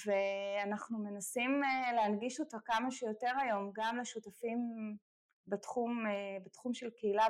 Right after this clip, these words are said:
וחברה, וגם, אה, גם לאוכלוסייה, לאוכלוסיות בכלל. ואני חושבת, אה, אם אני ככה ממש אתמצת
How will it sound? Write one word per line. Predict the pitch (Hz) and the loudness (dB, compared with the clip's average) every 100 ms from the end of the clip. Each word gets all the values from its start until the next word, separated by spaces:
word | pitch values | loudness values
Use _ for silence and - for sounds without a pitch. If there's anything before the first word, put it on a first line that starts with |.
| 226 | 2
וחברה, | - 196 185 196 269 415 - _ _ _ _ _ | -4 -8 -4 2 4 2 -4 _ _ _ _ _
וגם, | 190 202 202 208 220 247 247 | -4 -2 2 4 4 4 2
אה, | 240 220 220 214 208 | 0 -2 -2 -2 0
גם | 220 226 | 0 2
לאוכלוסייה, | 240 240 - 226 - 220 208 214 - | 0 -2 -4 -6 -2 0 2 0 -4
לאוכלוסיות | 214 208 226 214 233 214 214 | -4 -4 -6 -6 0 0 0
בכלל. | 190 - 180 175 196 302 453 - _ _ _ _ - | -4 -6 2 6 8 6 4 -6 _ _ _ _ -10
ואני | 202 202 | -8 -6
חושבת, | 202 214 247 277 349 349 | -8 0 2 4 2 2
אה, | 285 247 240 233 | 0 2 0 -2
אם | 233 233 | -4 -4
אני | 220 214 214 | -2 -2 -4
ככה | 214 - 208 | -8 -4 -2
ממש | 196 220 262 | 0 -2 -2
אתמצת | 277 214 196 262 311 | -4 -6 -2 0 2